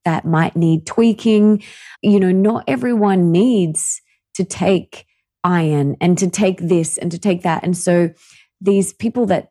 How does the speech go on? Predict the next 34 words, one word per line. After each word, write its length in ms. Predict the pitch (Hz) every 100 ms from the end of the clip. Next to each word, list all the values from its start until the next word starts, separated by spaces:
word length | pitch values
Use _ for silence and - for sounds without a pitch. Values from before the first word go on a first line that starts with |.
| -
kind 220 | 190 180
of 100 | 160
give 240 | 180 156
blanket 760 | - 156 156 175 208 170 - - - _ _
advice 500 | 190 156 160 160 180
on 160 | 170 165
what 180 | 160 -
people 220 | 190 175
should 300 | 170 156 151
take 540 | - 190 170 156 - - - _ _ -
when 200 | 180 180
they're 120 | 165
pregnant 480 | 160 233 233 202 170
is 120 | 160
like, 200 | 165 160
well, 300 | 190 202 214
you 180 | 220 247
don't 160 | 320
even 240 | 269 196 165
know 160 | 165
what's 240 | 185 160 -
going 300 | 165 160 151
on 200 | 294 370
for 140 | 214
that 240 | 151 - -
person. 520 | - - - - -
And 180 | - 190
then 140 | 196
if 180 | 196 190
you're 240 | 208 233 247
s-, 120 | 240
recommending 760 | - 190 190 185 185 202 175 160
this 240 | 196 240
supplement, 640 | - 220 - 214 160 151